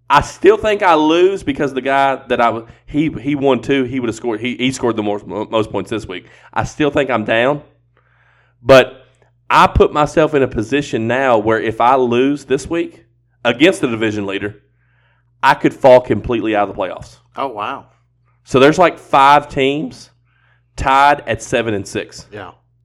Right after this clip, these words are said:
Speaker 2: So in, in ours, we have Spencer is at ten and three. He's lo-, well, I won't say he's locked first place,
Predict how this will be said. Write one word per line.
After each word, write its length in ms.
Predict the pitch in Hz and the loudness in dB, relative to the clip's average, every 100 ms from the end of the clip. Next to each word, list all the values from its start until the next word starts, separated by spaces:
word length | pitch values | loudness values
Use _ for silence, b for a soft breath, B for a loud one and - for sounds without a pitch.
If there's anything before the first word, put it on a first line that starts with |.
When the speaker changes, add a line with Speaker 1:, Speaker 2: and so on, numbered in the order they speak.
| _ _ _ _ _ | _ _ _ _ _
Speaker 2:
So 560 | - 156 143 127 117 _ _ _ _ _ _ _ _ - | -2 2 2 0 -6 _ _ _ _ _ _ _ _ -6
in, 540 | 143 143 135 120 - _ _ - | -4 -4 -8 -16 -20 _ _ -12
in 160 | 131 | -8
ours, 800 | 104 143 175 151 107 101 - - _ _ _ _ _ | -2 0 2 2 0 -4 -12 -20 _ _ _ _ _
we 180 | 131 143 | -2 -2
have 420 | 143 131 123 110 - | 0 0 0 -4 -14
Spencer 560 | - - 170 170 156 139 | -12 -6 -6 -4 -2 -2
is 100 | 127 | -4
at 140 | - | -8
ten 200 | - 139 | -6 -6
and 140 | 139 - | -6 -8
three. 380 | 120 98 98 - _ _ _ _ _ _ | -8 -8 -10 -20 _ _ _ _ _ _
He's 240 | - 135 120 | -10 -10 -6
lo-, 480 | 123 143 139 131 - | 0 0 0 -8 -16
well, 460 | 160 165 147 151 143 | -14 -10 -6 -4 -2
I 120 | 156 | 0
won't 180 | 202 202 | 2 0
say 180 | 175 151 | 0 -2
he's 160 | 120 | -4
locked 340 | 123 139 151 - | 0 2 0 -2
first 340 | 165 160 160 | -2 -2 -2
place, 560 | - 160 160 160 - | -2 0 0 -6 -14